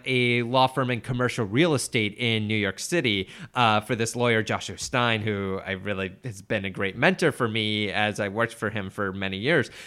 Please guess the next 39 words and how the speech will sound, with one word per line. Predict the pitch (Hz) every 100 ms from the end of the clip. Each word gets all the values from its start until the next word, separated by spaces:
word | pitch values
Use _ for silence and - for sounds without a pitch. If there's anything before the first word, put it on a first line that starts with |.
| -
So | - 170 135 -
I, | 123 120 110 - - -
you | - 131
know, | 104 107 - - _ _ _ - -
sent | - 156 147
him | 147
a | 131
couple | 135 127
pages | - 117 107 104
of | 95
one | 101 104
of |
these | 92 92
contracts | - 90 92 92 -
that | 92
I | 87
scanned | 95 - 104 80 92
in. | 98 85
I | -
was | 123
just | - 123
like, | 123 -
"I | 170
just | 180 160
want | 160
you | 143
to | 120
look | 110 110
at | 101
this. | - 78
And | 123 107 95 _ _ - _
what | 202 175 196
do |
you | 170
make | 127 104 104 98
of | 95
this?" | 98
He's | 139
like, | 147